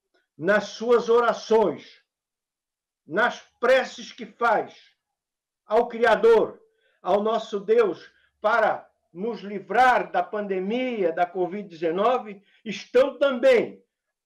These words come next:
as orações e as preces por cada um deles,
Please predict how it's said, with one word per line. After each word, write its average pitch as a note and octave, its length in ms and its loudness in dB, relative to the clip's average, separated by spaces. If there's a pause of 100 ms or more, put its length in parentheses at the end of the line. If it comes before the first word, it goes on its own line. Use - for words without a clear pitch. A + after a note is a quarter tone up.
as D#3 260 -4
orações G#3 1120 0 (100)
e A3 120 -10
as - 280 -8 (200)
preces A3 640 -4 (460)
por G3 260 -12
cada D4 340 2
um C4 140 -2
deles, D#3 440 0